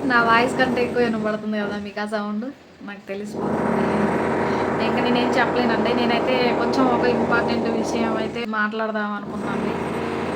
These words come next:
నేను, ఆ, టెన్ డేస్ నుంచి అనుకుంటున్నా ఒక విషయం గురించి అయితే మాట్లాడదామని,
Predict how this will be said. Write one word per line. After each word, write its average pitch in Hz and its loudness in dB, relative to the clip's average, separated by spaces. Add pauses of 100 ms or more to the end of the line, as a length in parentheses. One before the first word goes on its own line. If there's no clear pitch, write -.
(220)
నేను, 262 4 (580)
ఆ, 240 0
టెన్ 240 2
డేస్ 247 2
నుంచి 247 0
అనుకుంటున్నా 214 -2
ఒక 214 -2
విషయం 214 -2
గురించి 214 -2
అయితే 214 -2
మాట్లాడదామని, 208 -4